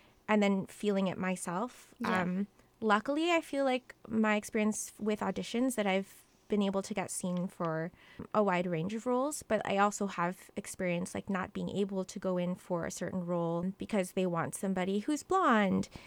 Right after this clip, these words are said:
Speaker 1: And
Speaker 2: Yeah.
Speaker 1: to me, I'm like, s-, in certain stories, if it's very specific to the story, I understand. But in other times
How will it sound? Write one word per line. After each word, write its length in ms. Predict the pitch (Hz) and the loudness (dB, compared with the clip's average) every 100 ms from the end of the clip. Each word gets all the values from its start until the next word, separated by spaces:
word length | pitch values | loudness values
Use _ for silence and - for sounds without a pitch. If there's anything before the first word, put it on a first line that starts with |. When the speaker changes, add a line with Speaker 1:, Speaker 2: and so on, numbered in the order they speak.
| - - | -10 4
Speaker 1:
And 160 | 226 220 | 8 8
Speaker 2:
Yeah. 140 | 214 214 - - - - - | 8 4 -6 -20 -20 -20 -10
Speaker 1:
to 140 | - 269 | 4 8
me, 200 | 262 254 | 10 12
I'm 80 | |
like, 180 | 240 233 - _ _ - | 10 8 0 _ _ -8
s-, 200 | - - | -6 2
in 180 | - 240 | 8 8
certain 380 | 240 302 285 294 | 8 6 6 6
stories, 480 | - 247 214 214 226 | 6 6 8 8 6
if 80 | 214 | 2
it's 160 | - | 0
very 280 | 208 220 233 | 6 8 8
specific 640 | - 233 - 214 220 - | 4 -2 0 0 0 -2
to 180 | - 233 | -2 0
the 120 | 240 | 0
story, 580 | - 208 180 180 180 226 - - - - - - | 0 2 2 4 2 2 -2 -18 -20 -20 -20 2
I 120 | 214 202 | 6 8
understand. 720 | 196 190 - 165 175 208 - | 8 4 2 4 6 4 4
But 120 | 220 | 4
in 100 | 214 | 6
other 180 | 226 240 | 8 6
times 680 | 233 - 196 196 202 - | 4 4 6 6 4 -2